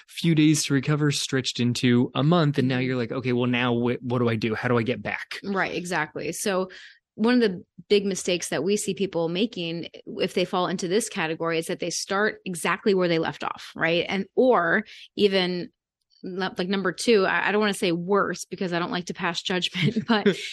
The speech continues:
Speaker 1: <laughs>
Speaker 2: one of the other things that people do, like, to take it a step further, we'll say it that way, right? Is that they either start exactly where they left off, or they take it one step further and try to make up for lost time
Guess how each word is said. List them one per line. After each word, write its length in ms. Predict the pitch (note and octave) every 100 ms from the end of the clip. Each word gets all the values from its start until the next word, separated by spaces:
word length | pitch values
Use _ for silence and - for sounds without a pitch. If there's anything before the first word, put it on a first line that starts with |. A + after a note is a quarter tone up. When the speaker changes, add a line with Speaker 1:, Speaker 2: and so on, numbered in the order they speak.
| -
Speaker 1:
<laughs> 320 | - G#3 B3 -
Speaker 2:
one 200 | A3+ B3
of 60 |
the 120 | A3+
other 220 | A3 G#3+ G#3+
things 260 | G3 F#3+
that 160 | F#3 -
people 320 | G#3+ F#3+ F3
do, 200 | F3 F3
like, 180 | E3+ F3
to 80 | A3
take 220 | C#4 C4
it 60 |
a 40 | A#3
step 320 | - G3 -
further, 320 | F#3 - E3
we'll 80 | F#3+
say 180 | F#3 G3
it 120 | F3+
that 180 | E3 -
way, 180 | - E2+
right? 300 | E3+ F#3 - - - -
Is 100 | G3+
that 140 | G3+
they 60 | G#3+
either 260 | G#3+ A3
start 360 | G3+ - A3 G#3
exactly 520 | F#3 F3 F3 G3+ D4
where 120 | C4+
they 120 | A#3+ A3
left 260 | F#3+ -
off, 340 | B3 B3 E3+ - -
or 500 | G3+ G#3 F3 F3 F3+ - _ _ _ _ _ -
they 100 | G3
take 220 | A#3 A#3+
it 120 | G3+
one 220 | F#3+ A3+
step 260 | B3 A#3 -
further 300 | - A3 G3
and 100 | F3
try 240 | - G3
to 120 | G3
make 320 | E3+ F#3+ B3 -
up 220 | G3+ -
for 160 | - F#3+
lost 420 | F#3 F3 F3+ -
time 540 | - D#4 C#4 F3+ E3+